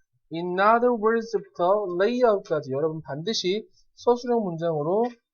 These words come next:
써보실 수 있어야 되는 문장이 되겠죠. 아까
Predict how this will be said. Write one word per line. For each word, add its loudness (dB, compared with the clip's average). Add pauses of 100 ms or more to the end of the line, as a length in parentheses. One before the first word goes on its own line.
써보실 0
수 -8
있어야 0
되는 -2
문장이 -4
되겠죠. -4 (2500)
아까 8